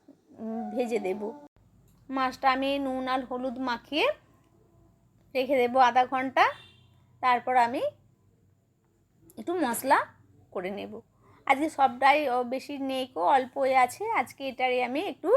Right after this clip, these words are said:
সর্ষে দিয়ে ঝাল করে নেব, সেই জন্য প্রথমেই আমি শিলে বেটে নেব আমি সর্ষে, সাদা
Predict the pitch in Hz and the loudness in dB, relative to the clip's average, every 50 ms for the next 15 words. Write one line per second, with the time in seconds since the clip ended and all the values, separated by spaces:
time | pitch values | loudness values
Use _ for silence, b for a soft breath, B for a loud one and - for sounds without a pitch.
0 | 587 - b b b b b b b _ _ _ _ _ _ _ _ - - - | 2 2 b b b b b b b _ _ _ _ _ _ _ _ -12 -6 -4
1 | 240 240 240 - - 247 240 233 254 294 359 494 622 - _ _ _ _ _ _ | -4 -4 -4 -4 -4 -4 -2 0 0 2 2 2 0 -2 _ _ _ _ _ _
2 | - 285 - 226 247 240 220 220 - - 196 196 202 202 196 196 202 208 - _ | -20 -8 0 4 4 4 4 2 -4 -8 -10 -8 -8 -10 -10 -12 -12 -16 -18 _
3 | _ _ _ b b b b b b b b - 277 277 240 277 269 277 285 285 | _ _ _ b b b b b b b b -6 -6 -4 -2 -2 0 0 0 -2
4 | 285 247 - 269 254 254 254 254 262 262 262 285 339 494 523 - _ _ _ _ | -2 -4 -4 -4 -2 -2 0 2 2 2 2 2 2 0 -2 -6 _ _ _ _
5 | _ _ _ _ _ _ _ _ _ _ _ - 277 269 269 262 285 285 262 285 | _ _ _ _ _ _ _ _ _ _ _ -8 -4 0 2 2 2 2 0 -2
6 | 269 240 254 254 262 247 254 247 254 262 262 269 294 311 302 - - 240 247 - | -2 -2 -2 -4 -2 -2 -2 2 4 4 4 4 2 -2 -2 -4 -6 -6 -6 -6
7 | - - - 302 427 605 - _ _ _ _ _ _ _ _ _ _ - - 262 | -6 -4 -2 -2 -2 -2 -4 _ _ _ _ _ _ _ _ _ _ -2 2 4
8 | 240 240 240 247 | 6 6 6 4